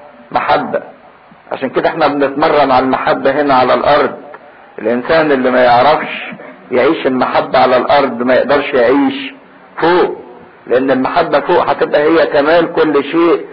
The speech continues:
وأساس كل شيء، وهي كل شيء في الله. لكن ممكن واحد يجي له فكر كده يقول: "يعني على طول، على طول، على طول كده نبقى في السماء،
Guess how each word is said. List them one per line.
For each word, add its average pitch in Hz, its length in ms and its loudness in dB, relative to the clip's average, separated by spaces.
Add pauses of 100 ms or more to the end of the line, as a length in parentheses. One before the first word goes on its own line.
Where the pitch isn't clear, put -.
(160)
وأساس 139 520 2
كل 147 360 0
شيء، 160 360 0 (180)
وهي 170 460 2
كل 175 240 0
شيء 165 380 0
في 139 80 4
الله. 139 460 2 (2000)
لكن - 180 -6
ممكن 208 380 0
واحد 196 420 0 (1040)
يجي 135 200 -2
له 143 160 0
فكر 175 340 -2
كده 143 240 0
يقول: 131 300 0
"يعني 131 180 0
على 120 240 2
طول، 170 200 0
على 117 260 2
طول، 135 180 0
على 113 140 0
طول 139 220 -4
كده 131 140 2
نبقى 131 240 -2
في - 60 -14
السماء، 123 400 -2